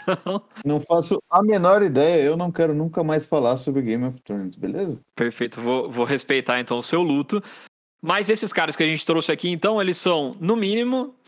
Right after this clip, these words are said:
Speaker 1: mínimo como se fosse pouca coisa, mas eles são os showrunners, são os caras que idealizaram e são os produtores executivos das séries. E aí, em alguns momentos, muitas vezes o cara, é, ele vai dirigir alguns episódios e os que ele não dirige também,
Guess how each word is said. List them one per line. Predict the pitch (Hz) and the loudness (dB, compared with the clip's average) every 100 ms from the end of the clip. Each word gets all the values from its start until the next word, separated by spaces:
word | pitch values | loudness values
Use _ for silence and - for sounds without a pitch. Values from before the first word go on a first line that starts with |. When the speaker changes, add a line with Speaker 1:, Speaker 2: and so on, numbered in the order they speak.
| - | -8
Speaker 1:
mínimo | 147 143 185 180 | -6 -2 -2 -2
como | 170 156 | -2 -2
se | |
fosse | - 147 | -2 -2
pouca | 147 160 160 | 0 0 0
coisa, | 131 180 | 0 0
mas | 185 139 | 0 -2
eles | 147 | -2
são | - 156 208 | 0 0 0
os | 240 | -2
showrunners, | - 175 147 123 131 175 160 - | 0 2 2 2 0 0 -2 -2
são | 156 | -2
os | 170 | 0
caras | - 170 | 0 -2
que | 170 | 0
idealizaram | 180 180 180 143 147 175 196 | 0 0 0 0 0 0 0
e | |
são | 180 175 | -2 -2
os | 156 | -2
produtores | 170 160 170 170 160 | -2 0 -2 -2 -2
executivos | 165 165 160 - 147 180 | -2 -2 -4 -2 -2 0
das | 147 127 | -2 -2
séries. | - 117 160 165 - - _ - | 0 0 0 -6 -14 -20 _ -4
E | 214 | 0
aí, | 190 170 196 | 0 -2 -6
em | 190 | -4
alguns | 196 156 156 147 | -2 0 -2 -2
momentos, | 180 147 143 143 | -2 0 -2 -4
muitas | - 151 160 170 | -6 -6 -2 -4
vezes | 135 131 131 139 | 0 -2 -2 -6
o | 151 | -6
cara, | - 131 131 143 - _ - | 0 0 0 -2 -10 _ -6
é, | 139 127 - | 0 0 0
ele | 135 139 | 0 0
vai | 139 139 165 | 0 0 2
dirigir | 160 147 123 135 | 0 0 2 2
alguns | 131 131 | 2 0
episódios | 143 151 196 151 156 170 190 - | -2 -2 0 2 2 0 -4 -2
e | 214 | -2
os | 202 | 0
que | 214 | 0
ele | 196 | 0
não | 190 | -2
dirige | 175 170 139 139 | 0 2 0 0
também, | 160 143 131 147 | -2 0 0 -2